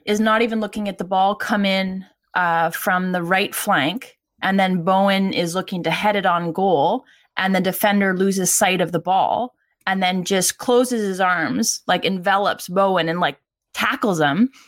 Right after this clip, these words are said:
And then as the ball comes in and Bowen's upended, the ball goes off his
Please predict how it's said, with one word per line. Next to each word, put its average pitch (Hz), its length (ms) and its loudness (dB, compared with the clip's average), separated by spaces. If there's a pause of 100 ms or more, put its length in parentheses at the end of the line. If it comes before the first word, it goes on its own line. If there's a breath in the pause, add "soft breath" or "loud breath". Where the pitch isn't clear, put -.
(160 soft breath)
And 202 220 0
then 190 220 0
as 196 260 -2
the 208 80 -4
ball 190 240 2
comes 185 380 -2
in 196 380 2 (300 loud breath)
and 196 220 0
Bowen's 208 400 0
upended, 180 680 0 (160)
the 190 100 -2
ball 190 240 2
goes 190 220 -2
off 175 220 0
his 170 120 -8